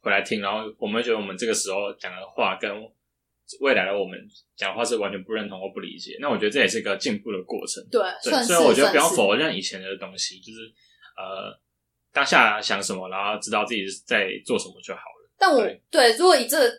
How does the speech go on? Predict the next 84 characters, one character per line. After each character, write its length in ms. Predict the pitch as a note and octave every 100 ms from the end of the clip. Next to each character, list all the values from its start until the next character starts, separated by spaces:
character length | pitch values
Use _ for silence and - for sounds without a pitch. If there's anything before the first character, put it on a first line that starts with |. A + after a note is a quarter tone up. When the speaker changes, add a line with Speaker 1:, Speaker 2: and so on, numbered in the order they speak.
| - _ _ _
Speaker 2:
这 80 | -
个 120 | C4
想 180 | B3+ G3+
法 80 | G#3
来 80 | F#3
讲 140 | E3+
的 40 | A#3
话， 140 | A3+
我 80 | F#3+
们 160 | F3
也 80 | E3+ E3+ - _ -
没 100 | G#3
有 240 | G3+ F3
要 140 | F#3+ G3
去 380 | G3+ A3+ G3+ G3+
否 180 | F#3+ G3
认 200 | G3 G3
爸-， 180 | G#3 - -
我 80 | A3
们 200 | G3 -
爸 180 | A3+ G3+
妈 160 | F#3+
之 180 | G#3 A3+
前 200 | A3+ E3+
的 80 | E3
那 160 | F#3
些 200 | F#3 F3+
想 280 | F3+ E3 F3+
法。 240 | - D3 - _
Speaker 1:
嗯。 280 | - - F#3+
Speaker 2:
就 80 | F#4+
是 60 |
我 80 | F4
们 160 | A3+ G#3
没 80 |
有 80 | A#3
要 160 | G#3 A#3+
推 240 | - A#3+ A3
翻 200 | A#3 A#3
他 120 | A#3
们 120 | G#3+
的 60 | F#3+
想 180 | F#3+ G3
法， 120 | F#3
只 100 | G#3
是 120 | C4+
我 140 | G3+
们 180 | F3+ F3+
是 260 | - - B3
希 160 | - G#3+
望 140 | A3
他， 140 | A#3+ A3
我 100 | G3+
们 140 | F3+
有 140 | F3+ - _ _ -
新 360 | - D4 D4+
的 140 | C#4 A3+
想 280 | G#3 F#3+
法 140 | G#3+ F3+
跟 120 | G3+
新 280 | - B3 A#3+
的 120 | A3
价 200 | A3+ G3+ F#3+
值 100 | F3
观， 260 | F#3+ F3 F3
然 80 |
后 160 | F#3+ G3+ - _ _
他 140 | C4+
们 180 | C4 A3
也 80 | F3
可 140 | A#3+
以 140 | F3+ E3+
吸 340 | - - G3+
收 420 | - A3 G3 G3 G#3+ G3+
我 100 | E3
们 160 | D#3+
的 160 | F3 E3+
想 280 | - D#3+ F3+
法 180 | D#3+ -
这 80 | F3+
样 140 | F#3
子 180 | - -
而 120 | D#3
已。 160 | -